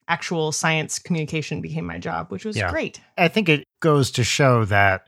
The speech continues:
Speaker 2: science communication and science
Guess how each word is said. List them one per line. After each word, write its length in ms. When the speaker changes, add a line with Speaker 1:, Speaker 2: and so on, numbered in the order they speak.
Speaker 2:
science 460
communication 680
and 520
science 640